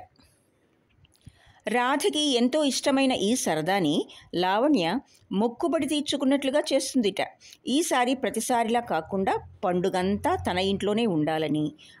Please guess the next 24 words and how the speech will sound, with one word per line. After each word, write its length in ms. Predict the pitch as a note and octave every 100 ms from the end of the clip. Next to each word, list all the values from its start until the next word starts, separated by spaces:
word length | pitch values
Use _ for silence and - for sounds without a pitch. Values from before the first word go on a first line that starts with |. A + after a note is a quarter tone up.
| -
ఆయన 320 | G#3 A#3+ B3 -
ఆరాట 320 | E3+ G#3 A#3
పడుతున్నట్లుగా 720 | C4 F#3 F3 E3+ E3 F#3 F#3+ -
అనిపించింది 580 | F3 E3+ E3+ D#3+ F3 F#4+ - -
రోజాకి. 420 | E3 D3 C3+ - _ _ _ _ _ _ _ _ _ _ _ -
పాత 240 | B3+ D4
బొమ్మలు 440 | F#4+ D#4+ C4+ B3+ C4
ఎన్ని 280 | F#3+ F#3
ఉన్నా 380 | G#3+ A#3 F#3+ F#3
ప్రతి 300 | G3 G3+ G#3
సంవత్సరం 800 | E4 A3+ G#3+ B3 - - D3 E3 - - _ -
పండుగ 280 | G#3+ A3+ D4
నాడు 260 | C4+ G#3 D4
క్రొత్త 380 | - - -
బొమ్మలు 500 | D4 A#3 G3 F#3+ G#3 - - -
కొని 220 | G#3 A#3
పెట్టడం 520 | A#3 - F#3 D#3+ D#3+ - - - -
ఆచారమట. 560 | F#3+ G#3 C#4+ E3 C3 - - - _ _ _ _ _ _ _ _ _ _ _ _ F#3+
రోజాకి 760 | G3+ A3 A3+ C4+ C4 G#3 A3 -
ఈ 120 | F#3+
షాపింగ్ 580 | F#3 - D#3+ F3+ - B3+
అంటే 340 | F3+ F3 E3+ F#3+
చెప్పలేని 720 | - E3 - - D3+ D#3 F#3+
సరదా. 400 | A3+ C#3+ C3+ E3